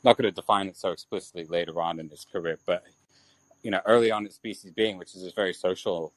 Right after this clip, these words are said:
notion where, you know, every, every, you know, what it is to be human is to be a member of the,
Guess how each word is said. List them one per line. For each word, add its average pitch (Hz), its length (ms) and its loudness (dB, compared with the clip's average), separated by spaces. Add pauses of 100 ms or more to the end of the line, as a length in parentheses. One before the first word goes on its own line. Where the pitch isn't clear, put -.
notion 82 560 -8
where, 80 440 -2 (720)
you 98 120 -10
know, 73 340 -4 (440)
every, 98 840 -2 (100)
every, 107 420 2 (460)
you 117 80 -8
know, 90 80 -4
what 110 140 6
it 113 80 2
is 110 140 -6
to - 80 -12
be 104 80 -4
human 113 400 -2
is 85 140 -12
to - 100 -20
be 90 260 -6 (160)
a - 40 -10
member 95 320 4
of 85 160 2
the, 80 200 -4